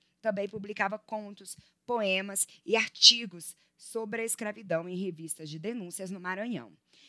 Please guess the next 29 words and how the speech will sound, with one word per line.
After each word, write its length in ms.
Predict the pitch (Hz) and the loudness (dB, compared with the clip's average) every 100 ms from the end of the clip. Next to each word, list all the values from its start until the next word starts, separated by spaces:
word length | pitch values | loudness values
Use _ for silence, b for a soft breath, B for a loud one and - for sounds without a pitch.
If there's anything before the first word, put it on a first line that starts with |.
| B | B
E 100 | 185 | -2
também 300 | 185 170 190 | 0 2 0
fundou 420 | - 180 160 180 | -2 -12 -8 -8
uma 140 | 180 175 | -8 -6
escola 320 | - 165 165 | -4 -2 0
gratuita 600 | 180 214 - 185 156 151 | 6 6 6 -6 -4 -6
para 240 | 147 151 | -10 -8
meninos 480 | 143 147 185 254 220 | -6 -6 -6 -4 -4
e 60 | 247 | -6
meninas 520 | 226 190 165 180 - | -2 -2 -2 -4 -6
pobres. 560 | - 95 - - - - _ _ _ _ - | -6 -18 -18 -8 -8 -8 _ _ _ _ -6
Entre 260 | 165 170 | -2 0
debates 460 | 151 135 175 220 - | 0 12 12 12 2
e 80 | 214 | -8
disputas 560 | 208 - - 185 180 | -10 -12 -12 -16 -14
políticas, 680 | - 165 143 160 - 175 - b b b | -10 -6 -6 -6 -10 -8 -8 b b b
vários 320 | - 214 269 - | 0 2 2 -6
projetos 560 | 226 214 196 190 - | -2 0 0 0 -4
e 40 | 160 | -2
leis 440 | 165 185 151 - b _ | -2 0 0 -2 b _
foram 180 | - - | -18 0
sendo 260 | - 226 | 0 0
propostos 560 | - 233 - 196 196 180 | -10 -10 -4 -2 -4 -6
e 60 | 196 | -8
adotados 640 | 196 196 - 156 170 170 | -8 -10 -6 -4 -4 -8
em 80 | 185 | -8
direção 400 | 190 190 - 175 | -8 -6 -4 -4
à 20 | |
abolição, 580 | 165 190 226 - 110 | -6 -6 -2 -2 -4